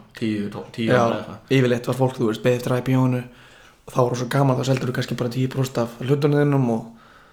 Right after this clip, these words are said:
Speaker 2: og, og,
Speaker 1: Og bara
Speaker 2: og
Speaker 1: heim með nokkur millur.
Speaker 2: Já, þú áttu hlut í Microsoft, þá bara sástu bréfið inn, bara rocketaði næstu árin og value creationið varð, varð þarna.
Speaker 1: Já.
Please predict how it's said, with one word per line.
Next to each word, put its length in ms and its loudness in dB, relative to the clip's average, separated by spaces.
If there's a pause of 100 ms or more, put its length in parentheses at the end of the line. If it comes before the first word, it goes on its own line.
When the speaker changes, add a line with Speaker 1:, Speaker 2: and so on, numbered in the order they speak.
(280)
Speaker 2:
og, 240 -2
og, 0 -
Speaker 1:
Og 180 2
bara 140 2
Speaker 2:
og 20 -2
Speaker 1:
heim 140 -2
með 180 -4
nokkur 240 -4
millur. 300 -2 (100)
Speaker 2:
Já, 160 2
þú 160 6
áttu 160 -2
hlut 220 2
í 20 0
Microsoft, 460 0
þá 340 -8
bara 300 -2
sástu 340 -4
bréfið 380 0
inn, 100 -4 (580)
bara 220 -2 (200)
rocketaði 600 -4
næstu 320 -4
árin 320 0
og 640 -16
value 400 4
creationið 560 2
varð, 240 -2 (220)
varð 260 -2
þarna. 240 -2 (320)
Speaker 1:
Já. 160 -8